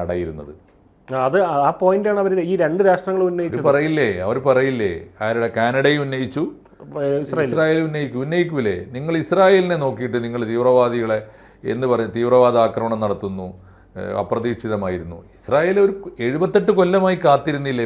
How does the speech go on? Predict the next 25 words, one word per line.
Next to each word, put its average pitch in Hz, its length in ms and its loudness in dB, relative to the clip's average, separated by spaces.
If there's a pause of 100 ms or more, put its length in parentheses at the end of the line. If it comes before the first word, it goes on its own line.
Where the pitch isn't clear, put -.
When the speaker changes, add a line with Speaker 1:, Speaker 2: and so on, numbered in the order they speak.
Speaker 1:
വിജയ്? 95 280 -6
ഞാൻ 147 220 -4
അവരോട് 202 360 2
പറയുന്നതാണ്, 135 520 -2
ഞാൻ 123 140 -2
അവരോട് 135 240 0
ഐക്യപ്പെടുന്നതിൻ്റെ, 135 560 -8 (340)
ഐക്യപ്പെടുന്നതെന്ന് 139 580 -2
പറഞ്ഞാൽ 147 340 -2
അവർ 131 140 0 (140)
അവരുടെ 127 300 -4
ചെയ്തികളെ 131 520 -2
കുറ്റപ്പെടുത്താനാവില്ല 123 960 0 (220)
എന്ന് 117 240 -8
പറയുന്നത് 107 440 -4
കൊണ്ടാണ്. 82 280 -12 (760)
തീർച്ചയായിട്ടും 185 640 4
ഇതിൻ്റെ 147 260 -2
കലാമിറ്റീസ് 147 640 2
ഭീകരമാണ്, 139 540 0
ദുരന്തങ്ങൾ 123 500 -2
അതിഭീകരമാണ്. 113 760 -4
കുട്ടികൾ 107 260 -6 (100)
കൊല്ലപ്പെടുന്നുണ്ട്, 95 640 -8 (120)
മ-, 95 140 -8